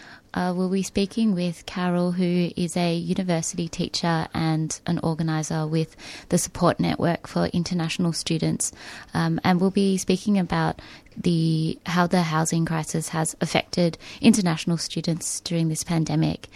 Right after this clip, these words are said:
and the lack of support for them. Um, this is in preparation for, uh, a really awesome, um, online panel discussion that's going to be taking place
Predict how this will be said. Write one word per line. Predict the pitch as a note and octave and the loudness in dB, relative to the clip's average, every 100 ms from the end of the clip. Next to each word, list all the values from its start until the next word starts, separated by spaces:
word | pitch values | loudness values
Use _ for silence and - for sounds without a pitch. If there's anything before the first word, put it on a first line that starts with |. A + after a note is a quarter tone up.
| - - | -18 -4
and | - | 0
the | D#3+ | 2
lack | D3 C#3+ - | 0 -2 -4
of | - | -2
support | - E3+ - D3+ D#3 | -2 -2 -2 0 0
for | - - D#3 | -2 -2 0
them. | D#3+ - G#3+ - - - | 0 0 0 -2 -10 -12
Um, | - F3+ F3+ F3+ - | -2 2 4 2 2
this | G#3+ G3+ | 2 4
is | B3+ B3 | 4 6
in | A3 | 4
preparation | F#3 F3+ F3 F3 F3 F3 E3+ | 2 0 0 0 0 -2 -2
for, | E3 F3 E3 E3 - - - - | 0 2 2 0 -4 -16 -18 -2
uh, | F3 E3+ - | 0 2 2
a | E3+ | 2
really | F3 F3+ F#3 F#3 F3+ F3+ - - _ _ | 2 2 2 2 2 0 -4 -12 _ _
awesome, | - F3 - F3 E3 E3 F#3 - _ | 0 2 2 2 4 2 0 -6 _
um, | E3+ E3 E3+ - | -2 0 0 2
online | F3 F3+ F3+ F3 | 2 4 2 2
panel | F3 E3 E3 | 0 0 0
discussion | F3 - E3 F3 E3 | 0 0 -2 0 0
that's | - | -2
going | - E3 D#3+ | -2 -2 0
to | |
be | E3+ | 0
taking | E3 D#3+ E3+ | -2 0 0
place | E3 D#3+ E3+ E3 - | 0 0 0 0 -6